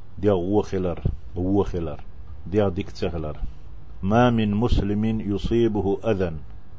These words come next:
Шен ца там хуьлуш волу. Новкъур лохуьлуш волу. Цхьа бусул таг вац шуна. «Шаукатун фама фавкаха». КІох цул, цул лакъарниг,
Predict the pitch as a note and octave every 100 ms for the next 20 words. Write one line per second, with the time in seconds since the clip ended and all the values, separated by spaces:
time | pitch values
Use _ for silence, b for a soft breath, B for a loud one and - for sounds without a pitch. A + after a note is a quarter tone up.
0 | - - G2 - A#2+ - G2 F2 - F#2
1 | - - E2+ D2+ - - - - G2 A2+
2 | A2+ G#2+ F#2+ F#2+ F2 F#2+ F2 - F2 -
3 | G#2+ G#2 G2+ - G2 F2 A2+ G#2 F#2 G#2
4 | - - A2 A2 G#2+ - - - - -
5 | - A#2 A2+ - G#2 - G2+ F#2+ G2+ G#2
6 | G2+ F#2+ G#2 G2+ - A2 F#2+ E2+ - B2
7 | A2 - A2+ G#2+ - A2 G2+ A2 - G2
8 | G2 A2 -